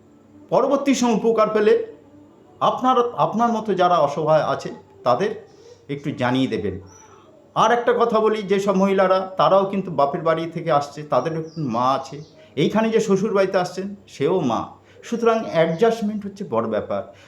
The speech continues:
আর যারা শাশুড়ি আছেন, মনে করুন আপনার যদি মেয়ে থাকতো, মেয়ে তো অন্য বাড়ি চলে গেছে, তার যে আসছে সেও আমার মেয়ে, তাহলে এইভাবেই কিন্তু একটা অ্যাডজাস্টমেন্ট করে চলতে হয়, নালে গিয়ে কিন্তু সংসার টেকে না বা সেই সংসার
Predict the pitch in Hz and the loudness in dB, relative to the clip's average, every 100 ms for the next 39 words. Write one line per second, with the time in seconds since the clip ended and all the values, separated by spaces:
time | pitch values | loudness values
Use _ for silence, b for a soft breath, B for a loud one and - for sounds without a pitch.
0 | B 151 175 226 214 - 175 226 220 208 | B -2 2 2 2 0 -2 0 2 2
1 | - 214 - - - 127 190 196 196 160 | 2 -4 -6 -16 -6 -2 -2 0 2 2
2 | - 226 196 185 165 160 160 160 160 143 | 2 0 0 0 0 -2 -2 -4 -4 -4
3 | 156 160 160 131 151 151 135 - 117 113 | -4 -2 -2 -2 -2 0 -2 -2 -8 -6
4 | 104 - - b b 160 156 185 202 175 | -8 -8 -16 b b -2 0 0 2 2
5 | 160 - 196 202 - 156 196 151 135 107 | 0 -6 -12 -12 -6 0 2 2 0 -2
6 | 107 95 95 - - - - _ _ _ | -4 -8 -10 -20 -20 -20 -20 _ _ _
7 | - 196 175 175 175 220 226 220 214 214 | -2 -2 2 0 2 -2 -2 -4 -4 -4
8 | - 143 135 131 165 - 180 220 - - | -4 -2 0 0 -2 0 -4 -4 -10 -18
9 | - 131 143 135 113 120 - - B B | -6 -4 -2 -4 -2 -2 -2 -4 B B
10 | 113 156 220 226 220 202 214 196 226 381 | 0 2 2 0 -2 -4 -6 -4 -6 -8
11 | - _ _ _ _ - 147 147 170 190 | -12 _ _ _ _ -10 -2 0 0 -2
12 | 143 - 120 98 - 156 139 131 127 123 | -4 -2 -2 -2 -2 -4 -6 -6 -8 -4
13 | 185 - | -6 -6